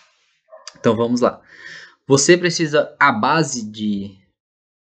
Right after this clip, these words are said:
da implantação de metas, você conhecer muito bem a sua equipe. Porque quando você conhece a sua equipe,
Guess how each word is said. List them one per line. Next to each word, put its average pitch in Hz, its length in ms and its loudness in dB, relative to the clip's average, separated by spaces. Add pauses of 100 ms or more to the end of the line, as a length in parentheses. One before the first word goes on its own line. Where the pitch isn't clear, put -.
(180)
da 120 100 4
implantação 113 580 -2
de 98 140 -8
metas, 110 380 -8
você 113 260 -6
conhecer 127 640 -2
muito 151 260 -4
bem 131 240 -2
a 147 60 -6
sua - 240 -4
equipe. 107 560 -12 (560)
Porque 156 220 4
quando 160 220 0
você 190 420 0
conhece 160 480 -4
a - 20 -10
sua 120 180 -4
equipe, 147 600 -8